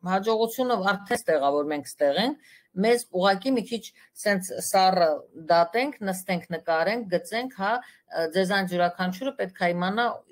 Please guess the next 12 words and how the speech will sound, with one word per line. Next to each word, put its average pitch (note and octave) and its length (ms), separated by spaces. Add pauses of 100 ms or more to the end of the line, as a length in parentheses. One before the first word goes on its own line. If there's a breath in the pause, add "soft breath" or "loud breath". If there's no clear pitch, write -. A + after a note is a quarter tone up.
իր E3+ 120 (520)
եկող D#3+ 320 (140)
պարտներներին D3+ 880
ու E3 140
իրանց, F#3 420 (1800)
էսի A#3 240
ա-, F3 140 (140)
իհարկե E3+ 320
ամենամոտիկները, F#3 920
որովհետև E3+ 460
կարևորը F#3 480
վե-, E3+ 180